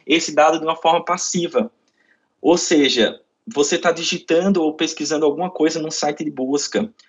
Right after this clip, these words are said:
ou você tá andando e tem um sensor que tá no teu celular, no teu relógio, que tá pegando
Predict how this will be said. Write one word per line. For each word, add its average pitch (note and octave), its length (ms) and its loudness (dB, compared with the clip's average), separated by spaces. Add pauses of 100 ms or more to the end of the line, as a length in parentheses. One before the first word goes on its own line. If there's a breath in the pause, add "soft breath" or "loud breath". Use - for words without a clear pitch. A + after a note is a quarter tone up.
(200 soft breath)
ou A#2+ 140 -2
você C#3+ 360 0
tá D3 260 2
andando D#3 560 4
e D3+ 60 0
tem D#3 140 -2
um D#3 80 0
sensor D#3+ 680 -2
que - 100 -10
tá C#3+ 120 -2
no C#3 120 -6
teu C#3 140 -2
celular, B2+ 360 2
no B2+ 140 -2
teu B2+ 140 0
relógio, B2+ 420 2
que D#3 60 -10
tá D3+ 180 0
pegando E3 680 4